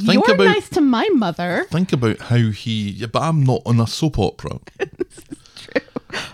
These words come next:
Speaker 2: Or are you?
Speaker 1: Mm-hmm. <laughs> I hope not.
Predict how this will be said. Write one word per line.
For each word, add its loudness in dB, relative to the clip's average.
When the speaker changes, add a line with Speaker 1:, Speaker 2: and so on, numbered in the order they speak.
Speaker 2:
Or 0
are 0
you? 0
Speaker 1:
Mm-hmm. -2
<laughs> -6
I -8
hope 0
not. -4